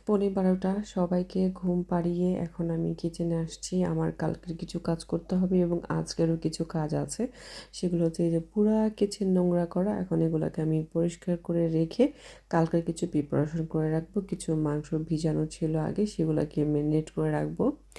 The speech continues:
তা আমার বাসায় যখন গেস্ট আসে, আমি সব সময় সুমনকে বলি, "আমি গেস্টকে একটা আইটেম খেতে দিব,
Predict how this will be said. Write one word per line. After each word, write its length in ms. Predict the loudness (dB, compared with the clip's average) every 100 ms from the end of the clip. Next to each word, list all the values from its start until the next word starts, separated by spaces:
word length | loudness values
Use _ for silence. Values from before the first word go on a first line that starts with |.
| -18 -16 -18 -10
তা 60 | 0
আমার 240 | 4 4
বাসায় 280 | 4 2 0
যখন 300 | 0 2 2
গেস্ট 320 | 4 2 2
আসে, 300 | -2 -2 -2
আমি 200 | 0 0
সব 240 | 0 4 4
সময় 380 | 2 2 4 4 4
সুমনকে 400 | 4 4 4 2
বলি, 420 | 4 4 4 0 -8 -20 -8
"আমি 320 | 0 4 4
গেস্টকে 680 | 4 2 0 -4 -4 0 0 0
একটা 380 | -2 -2 0 2
আইটেম 400 | 2 2 2 2
খেতে 320 | 0 0 2
দিব, 380 | 2 4 2